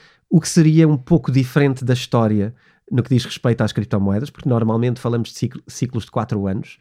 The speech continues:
Eu acho que os ciclos de quatro anos, isto é, isto é uma conversa que acontece nas criptomoedas e há quem diga que sim, há quem diga que não.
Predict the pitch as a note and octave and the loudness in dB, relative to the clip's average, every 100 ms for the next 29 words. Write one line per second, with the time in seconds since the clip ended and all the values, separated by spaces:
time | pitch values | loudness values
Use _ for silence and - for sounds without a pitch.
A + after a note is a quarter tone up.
0 | _ _ _ _ _ _ D3+ D#3+ C#3+ - | _ _ _ _ _ _ 2 4 2 -2
1 | B2+ - C3 A#2+ - B2 B2 A2+ A#2 A2 | -6 -4 -4 -6 -4 -4 0 0 0 0
2 | A#2+ F3+ - D3 E3 D3+ C#3+ C3 B2+ B2+ | -4 -4 -2 0 2 4 4 4 2 4
3 | A#2 A2+ A2 A#2+ B2 A2+ A#2 A2+ A#2+ - | 4 4 2 -2 0 0 0 0 -2 -4
4 | G#2+ A2+ A2 C3+ B2 A2 G#2 G#2+ A#2 A2 | -4 -2 0 0 2 0 0 -2 -2 -2
5 | A#2 G#2+ G#2+ G2+ - A#2 G2+ G#2+ G#2+ - | -2 -2 -2 -6 -4 -2 -2 -4 -4 -6
6 | - B2+ C3 B2+ | -4 2 4 4